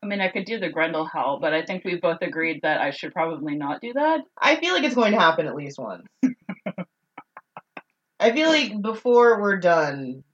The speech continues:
Speaker 2: before this is done, it will happen at least once. So we have a U K cheddar with mustard that's called Red Dragon because don't we fight a dragon?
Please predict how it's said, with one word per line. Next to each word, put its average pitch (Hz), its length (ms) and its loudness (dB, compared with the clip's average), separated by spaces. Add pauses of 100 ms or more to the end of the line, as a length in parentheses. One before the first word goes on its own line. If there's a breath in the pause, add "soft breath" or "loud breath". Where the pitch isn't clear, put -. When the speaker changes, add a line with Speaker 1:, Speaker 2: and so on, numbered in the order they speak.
Speaker 2:
before 185 540 2
this 180 220 0
is 135 160 -14
done, 113 320 -6 (220)
it 208 120 0
will 226 160 4
happen 180 300 4
at 120 80 -8
least 127 200 -10
once. 120 180 -12 (880)
So 170 120 6
we 175 80 2
have 165 520 6 (220)
a 156 260 4
U 185 240 -6
K 185 280 0
cheddar 160 540 2
with 160 160 -2
mustard 151 380 -2
that's - 140 -4
called 277 200 6
Red 175 180 8
Dragon 156 420 0
because 147 480 -8
don't 185 140 -2
we 208 120 -8
fight 208 160 2
a 226 60 -2
dragon? 262 460 2